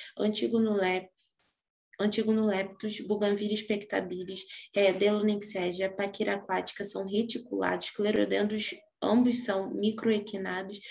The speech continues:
Mimosa cressalpinifólia verrucada, Moringa oleífera e o Q S P são picilados, Murraia paniculata e, e Chifrecrisanta são estriados.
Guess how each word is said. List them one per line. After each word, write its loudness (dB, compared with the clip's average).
Mimosa 4
cressalpinifólia -2
verrucada, -4
Moringa 0
oleífera 0
e 0
o -4
Q -4
S -2
P -2
são -2
picilados, -2
Murraia 4
paniculata -2
e, -4
e -2
Chifrecrisanta 0
são 0
estriados. -2